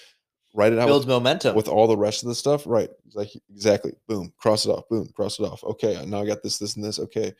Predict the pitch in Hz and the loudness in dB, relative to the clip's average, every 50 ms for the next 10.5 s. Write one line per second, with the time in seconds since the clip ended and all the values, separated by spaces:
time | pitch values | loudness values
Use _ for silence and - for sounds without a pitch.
0 | _ _ _ _ _ _ - 110 113 104 110 117 117 113 104 104 98 101 104 104 | _ _ _ _ _ _ -6 -4 -2 2 4 4 4 2 2 0 2 2 2 2
1 | 104 92 - - - - - 117 110 104 101 95 95 95 - 82 80 - - 101 | 0 -2 -4 -8 -10 -8 -4 -2 -2 -2 -2 -4 -6 -6 -4 -6 -6 -6 -6 -6
2 | 107 98 95 98 98 - - - 113 107 104 98 95 98 101 101 85 87 _ - | -6 -6 -6 -8 -10 -8 -4 0 0 0 0 0 -2 -4 -6 -8 -10 -12 _ -12
3 | - 107 104 110 95 117 135 127 - 147 139 135 143 - 147 147 143 139 - - | -8 -4 -2 -2 -2 -2 -4 -4 -2 -2 -2 -2 -2 -4 -4 -4 -4 -6 -6 -10
4 | - - - 107 - - 131 110 101 98 _ _ _ - - - 110 110 123 120 | -8 -4 -6 -4 -2 -2 -2 -2 -2 -4 _ _ _ -14 -8 -4 -2 -2 -2 0
5 | 113 95 110 113 110 113 117 117 117 123 127 123 - - 160 156 147 117 92 - | 0 0 0 2 2 2 2 2 2 0 0 -2 -2 2 4 4 4 4 2 -2
6 | 80 85 95 104 110 117 117 123 117 - - 117 107 95 80 92 101 101 104 87 | -8 -10 -8 -6 -6 -4 -4 -4 -6 -6 -8 -10 -8 -8 -8 -6 -4 -4 -4 -4
7 | 98 90 87 104 - 113 110 107 107 - - 123 131 123 90 62 - 120 131 113 | -4 -4 -6 -6 -6 -4 -4 -4 -4 -2 -2 0 0 0 -2 -4 -6 -4 -4 -4
8 | 73 - _ _ _ _ - 214 - - - - - - _ _ _ _ _ _ | -4 -6 _ _ _ _ -20 -18 -18 -18 -18 -20 -20 -20 _ _ _ _ _ _
9 | _ _ _ _ _ _ _ _ _ _ _ _ _ _ - - 98 101 101 107 | _ _ _ _ _ _ _ _ _ _ _ _ _ _ -8 -4 -4 -2 -2 0
10 | 101 110 110 113 110 113 101 92 78 | 0 0 -2 -2 -2 -4 -4 -4 -4